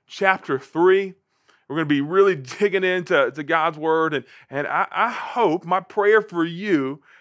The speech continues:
is that we not only, uh, learn about God this morning, but we have some practical truths that we can apply to our lives as a result of this sermon.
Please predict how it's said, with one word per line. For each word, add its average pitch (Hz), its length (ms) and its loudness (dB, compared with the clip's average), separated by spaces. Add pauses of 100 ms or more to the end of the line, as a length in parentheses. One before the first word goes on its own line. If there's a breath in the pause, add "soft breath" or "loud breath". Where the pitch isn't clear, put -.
(220 soft breath)
is 139 100 -4
that 160 180 0
we 202 140 0
not 214 220 2
only, 170 580 0
uh, 139 120 2
learn 190 520 0
about 156 400 0
God 175 320 -2
this 147 140 -2
morning, 139 200 -2
but 143 140 0
we 202 140 2
have 190 160 0
some 135 280 -6
practical 196 640 -2
truths 147 460 -4 (220 loud breath)
that 151 120 0
we 170 100 4
can 180 140 -4
apply 165 640 -2
to 151 220 -6
our 139 180 2
lives 123 580 -6 (340 soft breath)
as 139 140 0
a 143 60 -4
result 143 560 -2
of 127 80 -12
this 123 180 -2
sermon. 101 380 -14